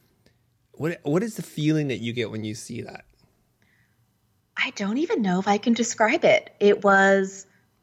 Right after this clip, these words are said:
Speaker 2: surreal,
Speaker 1: Mm-hmm,
Speaker 2: perhaps. I had my
Speaker 1: mm-hmm.
Speaker 2: friend take a picture of me with
Speaker 1: Yeah.
Speaker 2: it. Um, it just felt really good. It felt like, you know,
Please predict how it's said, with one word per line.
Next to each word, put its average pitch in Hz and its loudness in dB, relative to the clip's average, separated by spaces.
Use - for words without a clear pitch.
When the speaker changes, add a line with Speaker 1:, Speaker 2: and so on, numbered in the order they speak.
Speaker 2:
surreal, 165 2
Speaker 1:
Mm-hmm, 123 -8
Speaker 2:
perhaps. 339 2
I 202 -2
had 202 2
my 180 2
Speaker 1:
mm-hmm. 175 0
Speaker 2:
friend 180 2
take - -6
a 170 -4
picture 220 2
of 220 0
me 220 -2
with 139 2
Speaker 1:
Yeah. 240 0
Speaker 2:
it. 220 -2
Um, 170 -4
it 233 0
just 294 -2
felt 285 4
really 226 4
good. 180 0
It 196 -2
felt 220 2
like, 196 2
you 226 -2
know, 180 4